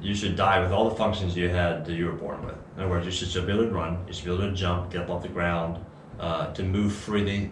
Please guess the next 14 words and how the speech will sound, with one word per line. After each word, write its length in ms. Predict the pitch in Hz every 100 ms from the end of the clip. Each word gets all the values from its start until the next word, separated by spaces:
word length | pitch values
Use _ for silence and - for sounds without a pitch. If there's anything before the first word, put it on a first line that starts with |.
| -
and, 180 | 87 82
and, 220 | 87 82
and 280 | 87 85 -
operate 440 | 87 90 95 95 90
in 80 | 90
space 600 | - 98 90 90 87 85
and 120 | 82
to 40 | 82
be 100 | 92
able 100 | 87
to 60 | 82
explore 480 | - - 98 95 87
the 100 | 82
world. 420 | 85 80 -